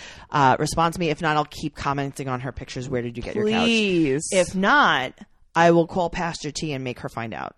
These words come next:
Speaker 2: Yes. Okay, good.
Speaker 1: Okay. So she's sitting on the couch cutting a grapefruit on a bowl.
Speaker 2: <laughs> I know.
Speaker 1: And
Speaker 2: She's
Speaker 1: her sister's
Speaker 2: smart.
Speaker 1: sitting there like a poodle in the corner.
Speaker 2: Uh-huh.
Speaker 1: <laughs> So her mom is Tiffany, and they meet up with Carla,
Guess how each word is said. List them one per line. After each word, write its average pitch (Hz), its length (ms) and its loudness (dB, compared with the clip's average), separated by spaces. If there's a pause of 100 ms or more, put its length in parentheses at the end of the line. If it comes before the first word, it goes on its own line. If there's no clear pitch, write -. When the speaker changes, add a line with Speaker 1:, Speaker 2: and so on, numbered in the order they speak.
Speaker 2:
Yes. 208 260 10 (160)
Okay, 202 240 4
good. 165 260 4 (300)
Speaker 1:
Okay. - 240 -6
So - 180 -6
she's 208 400 -4 (280)
sitting 233 260 -2
on 254 80 -2
the 262 60 -6
couch 156 260 -2
cutting 185 260 -4
a 175 60 -2
grapefruit 151 600 -4 (160)
on 139 140 -2
a 131 40 -6
bowl. 120 500 -2
Speaker 2:
<laughs> 233 760 -2
I 190 140 0
know. 135 340 -4 (440)
Speaker 1:
And 170 200 4
Speaker 2:
She's 175 60 2
Speaker 1:
her 185 60 2
sister's 208 360 4
Speaker 2:
smart. 208 120 4
Speaker 1:
sitting 175 200 0
there 165 140 4
like 156 140 2
a 147 40 -14
poodle 127 340 -2
in 127 80 -6
the 131 80 -8
corner. 113 240 -4
Speaker 2:
Uh-huh. 196 1000 6
Speaker 1:
<laughs> - 40 -20
So 170 240 6
her 175 100 2
mom 180 200 2
is 214 180 -2
Tiffany, 143 500 -2
and 147 140 -4
they 143 80 -2
meet 147 160 -2
up 165 80 -2
with 175 140 -6
Carla, 123 580 -2